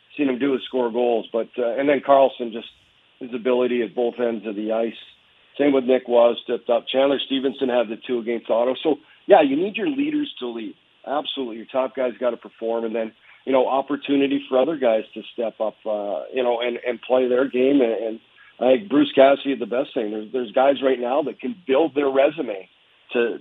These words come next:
to be a better player, whether you're a depth guy that wants to move up the lineup, whether you're a guy getting an opportunity in the N H L, build your resume, make your case, you know, for your future. It's a great chance for them. So I think all those factors really came into play, uh,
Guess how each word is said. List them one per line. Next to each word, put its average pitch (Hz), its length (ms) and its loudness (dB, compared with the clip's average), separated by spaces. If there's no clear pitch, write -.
to 120 80 -8
be 127 120 0
a 127 60 2
better 127 220 0
player, 131 300 2
whether 117 180 -4
you're 113 180 -6
a 98 80 -10
depth 123 340 -2
guy 131 240 4
that 127 140 -2
wants 117 220 -4
to 120 80 -8
move 120 180 -4
up 113 160 0
the 107 80 -8
lineup, 143 460 2
whether 120 180 -2
you're 113 160 -10
a 104 40 -16
guy 123 180 -2
getting 113 260 -4
an 110 60 -8
opportunity 113 640 -2
in 120 40 -2
the 117 140 -2
N - 40 -6
H 101 140 -6
L, 123 120 0
build 123 340 -2
your 156 140 -2
resume, 131 420 2
make 135 280 -2
your 147 160 0
case, 131 320 0
you 123 80 -4
know, 120 200 2
for 117 120 -6
your 120 180 -2
future. 123 380 -2
It's 92 160 -8
a 104 60 -8
great 120 280 0
chance 113 380 0
for 113 120 -2
them. 104 280 0
So 107 140 2
I 120 80 4
think 135 160 2
all 131 200 8
those 127 280 0
factors 117 520 -2
really 131 340 2
came 127 200 0
into 117 160 -2
play, 113 420 0
uh, 127 120 0